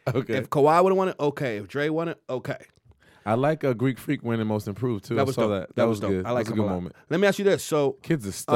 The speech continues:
Speaker 2: um,
Speaker 1: by the
Speaker 2: I know
Speaker 1: way.
Speaker 2: you didn't. Yeah, he's, he's
Speaker 1: Stud.
Speaker 2: I mean, he has the right name.
Speaker 1: He's
Speaker 2: He's a kid's a
Speaker 1: figuring
Speaker 2: freak.
Speaker 1: himself. <laughs>
Speaker 2: Like
Speaker 1: Yeah, he's figuring himself out, too.
Speaker 2: Let me ask you this. So, we spoke on Dre winning Defensive Player of the Year,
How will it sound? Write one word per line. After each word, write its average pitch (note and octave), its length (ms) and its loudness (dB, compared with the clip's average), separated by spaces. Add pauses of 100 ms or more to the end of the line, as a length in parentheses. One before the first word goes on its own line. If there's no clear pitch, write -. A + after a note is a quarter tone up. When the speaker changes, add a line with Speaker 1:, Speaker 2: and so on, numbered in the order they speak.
Speaker 2:
um, C#3+ 140 2
Speaker 1:
by E3 80 -6
the D#3 60 0
Speaker 2:
I D#3 60 2
know E3+ 120 2
Speaker 1:
way. G3+ 80 4
Speaker 2:
you G3 80 2
didn't. F#3 220 2
Yeah, A#2 340 -4
he's, B2+ 220 -6 (280)
he's A#2 120 -4
Speaker 1:
Stud. G2+ 240 4
Speaker 2:
I - 20 -10
mean, C#3+ 160 0
he D3 60 0
has D3 140 0
the C#3 60 0
right B2 140 0
name. G#2+ 220 -6
Speaker 1:
He's B2 100 -2
Speaker 2:
He's - 0 -
a - 40 -10
kid's - 60 -2
a D#3 40 4
Speaker 1:
figuring C3+ 200 2
Speaker 2:
freak. A#2 100 0
Speaker 1:
himself. G2+ 340 0
<laughs> - 80 -6
Speaker 2:
Like D3+ 80 4
Speaker 1:
Yeah, B2+ 80 4
he's B2 160 -2
figuring C3 260 -2
himself A2 300 0
out, G#2+ 240 2
too. F#2+ 320 -4
Speaker 2:
Let D3 120 0
me F#3 100 4
ask F3 160 -2
you F3+ 60 0
this. E3 140 -2
So, C#3 280 -4 (340)
we C3+ 140 0
spoke D3 280 2
on D#3 140 2
Dre D3 320 2
winning C#3+ 260 0
Defensive C3 380 -4
Player B2+ 160 0
of A#2+ 60 -2
the A#2+ 100 -4
Year, A#2 420 0